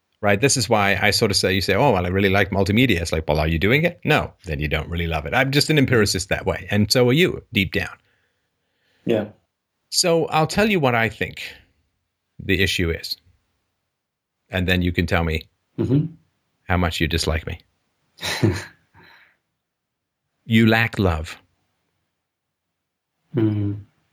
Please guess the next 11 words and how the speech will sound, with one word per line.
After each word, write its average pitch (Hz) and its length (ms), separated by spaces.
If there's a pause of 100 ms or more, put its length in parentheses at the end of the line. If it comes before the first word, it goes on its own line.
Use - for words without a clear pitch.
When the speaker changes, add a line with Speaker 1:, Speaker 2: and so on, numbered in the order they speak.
(200)
Speaker 1:
Your 101 120
teachers 101 540 (480)
did 85 140
not 85 160
love 87 180
you. 131 180 (2250)
Your 98 120
parents 101 560
trusted 85 380
your 80 100
teachers - 480